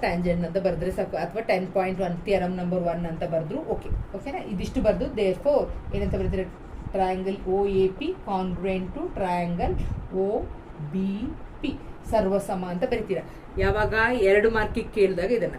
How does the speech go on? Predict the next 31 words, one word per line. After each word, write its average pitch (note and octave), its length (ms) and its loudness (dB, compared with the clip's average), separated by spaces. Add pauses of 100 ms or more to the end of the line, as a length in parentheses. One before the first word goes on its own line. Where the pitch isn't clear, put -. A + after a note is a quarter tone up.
(120)
ಒನ್ A3 220 4
ಮಾರ್ಕಿಗೆ B3+ 360 0
ಕೇಳಿದಾಗ A3 320 2
ನೀವು G#3+ 260 -2
ಇದನ್ನ G3 220 0
ಹೀಗೆ F#3+ 360 0 (440)
ಬರ್ದ್ಬಿಟ್ಟು F#3+ 760 2 (240)
ಕಂಡಿಡ್ಬೇಕು. G#3 600 2
ಇದನ್ನ G#3+ 240 -6
ನೋಡಿದ C4+ 260 4
ತಕ್ಷಣ C#4+ 300 0
ನೀವೇ A#3+ 240 4
ಕಂಡಿಡ್ತೀರಾ, G3 380 0
ಓ G3 100 8
ಇದನ್ನ G3 220 4
ಎಂಬತ್ತು G3 380 0
ಅಂತ F3+ 80 -2
ಹೇಳಿದ್ರೆ G3 240 2
ಇದು F#3+ 100 -4
ನಲವತ್ತು, F3+ 400 0
ನಲವತ್ತು F#3+ 480 0
ಮತ್ತೆ - 480 -2
ಇದನ್ನ F#3 180 6
ತೊಂಬತ್ತನ್ನ F#3 500 2
ಆ್ಯಡ್ F3+ 180 -2
ಮಾಡ್ತೀರಾ, G3 380 0
ಮತ್ತೆ G#3 160 -2
ನೂರ G3 180 2
ಎಂಬತ್ತರಿಂದ F#3+ 440 0
ಮೈನಸ್ F#3+ 500 -2
ಮಾಡ್ತೀರಾ, E3+ 680 -2